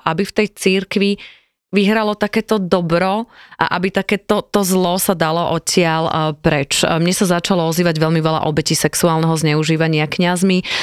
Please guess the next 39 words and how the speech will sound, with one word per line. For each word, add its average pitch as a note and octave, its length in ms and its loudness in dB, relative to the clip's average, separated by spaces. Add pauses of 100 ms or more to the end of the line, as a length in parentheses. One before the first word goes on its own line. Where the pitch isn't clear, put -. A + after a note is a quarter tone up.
(140)
Boli G3 160 2
to - 80 -4
chlapci, E3 480 -2
boli D#3 160 0
to E3+ 80 -2
dievčatá, D#3 800 0
deti, F#3+ 560 2 (240)
sú - 160 0
to E3 80 2
šialené F3+ 400 0
príbehy. F3+ 640 2 (400)
A D3 80 2
veľakrát E3 400 0
som F3+ 160 2
ti E3+ 160 0
volala E3 480 0
teda D#3+ 300 0 (260)
aj D#3+ 120 0 (120)
o D#3+ 60 0
pomoc, E3+ 420 2
viem, D#3+ 240 2
že E3 60 2
s D#3+ 100 0
niektorými D#3+ 400 0
z - 80 -4
tými E3+ 160 2
deťmi D#3+ 320 0
si E3 160 0
sa F3 160 0
stretol. F3 640 -2 (320)
Aj F3 160 0
ty F#3+ 240 0
a F#3+ 140 0
to F3+ 100 -2
sexuálne F#3+ 480 0
zneužívanie D#3+ 720 2
sa E3 160 0
v - 80 -14
tej D#3+ 160 2